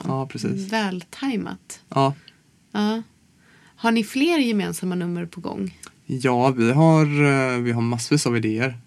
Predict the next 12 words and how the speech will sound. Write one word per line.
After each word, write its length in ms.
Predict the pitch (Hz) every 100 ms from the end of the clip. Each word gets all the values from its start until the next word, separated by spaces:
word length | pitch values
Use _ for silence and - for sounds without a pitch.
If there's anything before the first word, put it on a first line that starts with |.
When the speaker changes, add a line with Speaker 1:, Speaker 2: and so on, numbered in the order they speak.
| _ _
Speaker 2:
Mm. 200 | 220 226
Speaker 1:
Det 60 | 123
finns 280 | 151 139 -
hur 120 | 123
många 240 | 120 120
som 160 | 113 113
helst. 420 | 120 139 - -
Speaker 2:
Mm. 240 | 208 214 196 - _ -
Speaker 1:
Sen 320 | - - 135
att 180 | 120 -
gå 200 | 131 120
från 640 | - 120 117 117 117 117